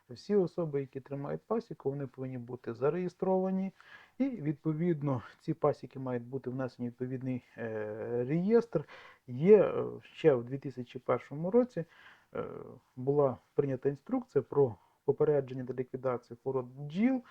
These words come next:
Так, законодавство передбачає, що якщо це пасіки розміщуються на території присадибних ділянок, є вимога, що на одну пасіку має бути не менше тридцять-тридцять п'ять квадратних метрів,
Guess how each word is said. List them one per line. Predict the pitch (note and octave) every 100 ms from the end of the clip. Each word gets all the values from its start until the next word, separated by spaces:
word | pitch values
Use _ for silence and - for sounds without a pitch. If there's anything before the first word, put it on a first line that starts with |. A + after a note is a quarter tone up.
| -
Так, | D#3 B2
законодавство | C3 C#3+ C3+ C3 A#2+ C3
передбачає, | A#2 C#3 D#3 F3+ G3 - G3 D3
що | C#3 - C3 - -
якщо | A#2+ - C#3
це | - B2+
пасіки | - B2 - A#2 B2+
розміщуються | B2 B2+ C#3+ B2 - A#2 - -
на | B2+ C3
території | - B2+ B2+ - C#3+ A#2
присадибних | - B2 - B2 B2 A2+ A2+
ділянок, | A#2+ C#3 G3+ G#3+ G#3 - - - _
є | B2 C#3+ B2
вимога, | - B2 C#3+ E3 F#3+ F#3 F3+
що | - - D3 B2 - - -
на | B2 C3
одну | C3+ D#3 D3
пасіку | - C3 - C3 B2+
має | C3 B2 A#2
бути | A#2 B2+ A#2+ B2
не | B2+
менше | C3+ B2 -
тридцять-тридцять | - - C#3 - - B2 - -
п'ять | A#2+
квадратних | - A#2 A#2+ B2 B2 -
метрів, | C3 - -